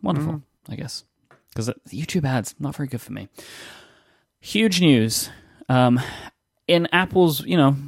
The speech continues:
Speaker 1: worst kept secret, they're adding <laughs> more, more people, more creators to their original programming lineup.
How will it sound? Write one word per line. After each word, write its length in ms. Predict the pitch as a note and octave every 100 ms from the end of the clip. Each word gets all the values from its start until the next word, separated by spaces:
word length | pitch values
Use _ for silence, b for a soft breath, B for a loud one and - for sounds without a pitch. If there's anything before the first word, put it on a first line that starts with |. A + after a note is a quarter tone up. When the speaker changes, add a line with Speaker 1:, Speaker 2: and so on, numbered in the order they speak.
| -
Speaker 1:
worst 360 | C#3+ D#3+ D#3+ -
kept 180 | D#3+ -
secret, 440 | C#3 B2+ B2 C3+
they're 160 | C#3 B2+
adding 340 | B2+ B2 C3 B2
<laughs> 60 | -
more, 380 | D3+ D3 - - B B B -
more 260 | D3+ E3
people, 560 | D#3+ E3 D#3+ C#3 D3 G3 -
more 460 | C3+ C3+ C#3+ C3
creators 680 | C3+ - D3+ C#3+ D3+ C3+ C3+ -
to 80 |
their 160 | C3 B2+
original 360 | B2 B2 C3+ A#2+
programming 560 | D3 C#3+ B2 A#2+ G#2+
lineup. 380 | G#2+ G2+ A2+ -